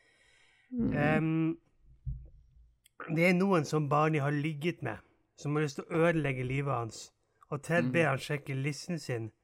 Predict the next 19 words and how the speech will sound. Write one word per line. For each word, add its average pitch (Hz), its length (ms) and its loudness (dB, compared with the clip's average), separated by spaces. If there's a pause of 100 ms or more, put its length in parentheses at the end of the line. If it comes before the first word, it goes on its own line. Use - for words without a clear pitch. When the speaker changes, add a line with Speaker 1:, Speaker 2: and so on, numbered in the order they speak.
(260)
Speaker 2:
for 147 120 -4
han, 143 100 0
han 135 180 0
har 151 320 2
vel 175 140 -2
en 131 120 -2
sånn 131 260 -6
liste. 139 420 -4 (960)
Og 147 100 -6
da 160 60 0
Speaker 1:
Ja. 151 100 2
Speaker 2:
har 160 100 4
jeg 160 80 0
mitt 151 280 -2
første 165 480 -4
sitat, 151 760 -4 (640)
som 156 560 -2
er, 135 600 0
mm, 120 400 -6